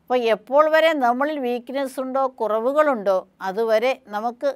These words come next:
സൃഷ്ടിക്ക് വേണ്ടി, ലോകത്തിന് വേണ്ടി ഒന്നും ചെയ്യാൻ കഴിയില്ല. അതുകൊണ്ടാണ് ബാബ പറയുന്നത്, "ഇപ്പോൾ ഇത്രയും സമയം വൈകിയിരിക്കുകയാണ്. അപ്പോൾ അതുകൊണ്ട് നിങ്ങൾ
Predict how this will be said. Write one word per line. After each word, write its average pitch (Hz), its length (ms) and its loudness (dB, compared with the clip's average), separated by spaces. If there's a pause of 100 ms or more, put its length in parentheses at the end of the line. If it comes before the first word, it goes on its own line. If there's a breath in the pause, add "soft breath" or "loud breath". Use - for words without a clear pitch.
സൃഷ്ടിക്ക് 269 580 -8
വേണ്ടി, 277 300 -4
ലോകത്തിന് 233 580 -2
വേണ്ടി 277 320 -2
ഒന്നും 226 300 -2
ചെയ്യാൻ 196 400 -4
കഴിയില്ല. 156 580 -8 (680 soft breath)
അതുകൊണ്ടാണ് 247 600 0
ബാബ 208 380 2
പറയുന്നത്, 214 320 -4
"ഇപ്പോൾ 240 380 -2
ഇത്രയും 294 380 -2
സമയം 269 460 -2
വൈകിയിരിക്കുകയാണ്. 233 1120 -2
അപ്പോൾ 196 200 -6
അതുകൊണ്ട് 214 460 -4
നിങ്ങൾ 226 280 -6